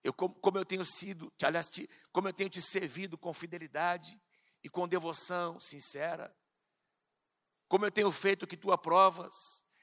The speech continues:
E diz que Ezequias chorou amargamente, derramou o seu coração. A atualizada diz, ele chorou muitíssimo. Tem uma tradução que diz que ele chorou com abundantes lágrimas.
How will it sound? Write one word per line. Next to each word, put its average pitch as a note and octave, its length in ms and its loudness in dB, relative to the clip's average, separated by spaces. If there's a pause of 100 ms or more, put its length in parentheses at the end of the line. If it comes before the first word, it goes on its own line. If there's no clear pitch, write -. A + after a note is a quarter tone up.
(480)
E - 40 -16
diz D#3+ 200 0
que F3+ 320 -4 (1000)
Ezequias F3+ 480 4
chorou F#3 460 10
amargamente, E3 760 2
derramou F#3 400 4
o F#3+ 60 2
seu F#3 180 -2
coração. D#3+ 680 -4 (300)
A - 80 0
atualizada F3+ 560 6
diz, E3+ 200 0
ele F3 120 2
chorou F#3 340 4
muitíssimo. F#3 880 0 (1160)
Tem E3 80 2
uma E3+ 100 0
tradução F3+ 300 2
que F#3 100 -8
diz F3+ 160 -6
que - 80 0
ele F#3+ 140 4
chorou F#3+ 420 6
com F#3+ 180 -2
abundantes F#3 720 0
lágrimas. F3 960 2